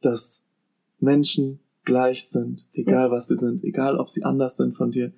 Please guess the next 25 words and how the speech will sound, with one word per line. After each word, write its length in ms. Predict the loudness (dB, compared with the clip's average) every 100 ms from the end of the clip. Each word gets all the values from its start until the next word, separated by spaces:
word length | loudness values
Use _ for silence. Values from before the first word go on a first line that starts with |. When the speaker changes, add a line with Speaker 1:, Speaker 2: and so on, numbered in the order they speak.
| -4
Speaker 2:
Ja. 160 | 0 2
Speaker 1:
Menschen 380 | 2 2 -2
sind 240 | -2 -2 -2
alle 440 | 0 2 4 2 -2 _
gleich. 420 | -2 0 0 -4 0
Equalism 840 | 0 0 0 2 0 0 -2 -4
to 280 | -2 0 0
the 120 | 0 -4 -6 _ _ _ _ -12
max. 460 | -10 -10 -12 -8 -2 4
Speaker 2:
Ja. 280 | 4 4 2 _ _ _ _
Speaker 1:
Ja. 80 | 0
Speaker 2:
Respektiere 440 | 0 2 4 6 4
einfach 160 | 2
jeden, 280 | 0 4 4
so 140 | 4 4
wie 60 |
er 120 | 4 4
ist. 260 | 2 0
Speaker 1:
Richtig. 320 | -8 -8 -8 0
Speaker 2:
Es 160 | 6 8
muss 160 | 6
dir 120 | 6
nicht 200 | 4 4
alles 200 | 4 2 0
gefallen. 440 | -2 0 0 -2